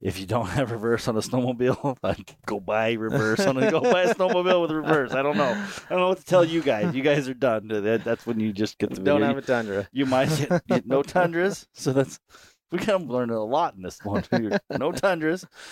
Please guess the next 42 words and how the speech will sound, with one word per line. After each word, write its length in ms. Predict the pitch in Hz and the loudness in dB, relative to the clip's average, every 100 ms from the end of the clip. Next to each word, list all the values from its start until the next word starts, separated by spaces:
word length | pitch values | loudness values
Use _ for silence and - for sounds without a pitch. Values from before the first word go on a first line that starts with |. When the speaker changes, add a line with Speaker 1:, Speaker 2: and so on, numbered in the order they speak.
| - - - - _ _ | -18 -20 -20 -20 _ _
Speaker 1:
I 60 | 107 | -2
wanna 240 | 131 143 | 0 2
make 140 | 143 139 | 0 -2
sure 120 | 139 | 2
every 220 | 143 156 | 2 0
snowmobile 500 | - 160 147 147 135 | -2 -2 0 2 2
I 100 | 127 | 0
got 280 | 123 131 120 | 2 0 0
gets 220 | 127 - | -4 -4
a 20 | |
good 180 | - 123 | -4 0
reverse, 680 | 135 120 117 110 139 - - _ _ - | 0 2 2 2 -2 -8 -10 _ _ -6
nice 280 | 110 110 127 | -2 -2 -2
and 100 | 120 | -2
quick. 380 | 113 110 - - _ _ _ _ _ _ | 0 0 -2 -16 _ _ _ _ _ _
And, 340 | 104 101 98 | -2 0 2
uh, 340 | 98 95 90 85 _ _ _ _ _ _ _ _ | 2 0 -2 -8 _ _ _ _ _ _ _ _
if 140 | - 90 | -8 -4
you 80 | 85 | -2
don't 220 | 120 101 | -2 -2
have 160 | 113 | -2
reverse, 600 | 101 85 104 104 101 - - _ _ | -2 -2 2 0 0 -10 -20 _ _
you 120 | 101 98 | -4 0
might 100 | 101 | 2
as 80 | |
well 80 | 95 | 0
start 220 | - 98 | -2 -4
shooting 220 | - 101 87 | -2 -6 -6
a 40 | |
video 400 | 82 90 82 73 | -4 -4 -2 -4
of 140 | 71 | -6
it, 80 | 69 | -6
Speaker 2:
<laughs> 40 | 165 | -6
Yeah, 60 | |
Speaker 1:
because 300 | 127 123 107 117 | 0 0 0 -4
that's 120 | 90 151 | -4 -4
Speaker 2:
'cause 0 | |
Speaker 1:
what 120 | 127 | -2
Speaker 2:
you're 100 | 135 | -2
Speaker 1:
you, 80 | 135 | -2
Speaker 2:
gonna 140 | 123 | -2
get, 180 | 120 | -2